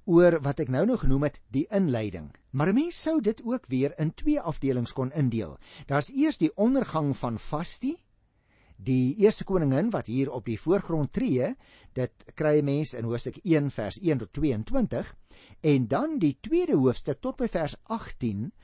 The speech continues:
handel oor die opkoms van hierdie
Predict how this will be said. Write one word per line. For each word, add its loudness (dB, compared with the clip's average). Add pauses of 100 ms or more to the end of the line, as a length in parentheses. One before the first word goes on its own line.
(280)
handel 2
oor 4
die 0
opkoms -2 (240)
van -4
hierdie 0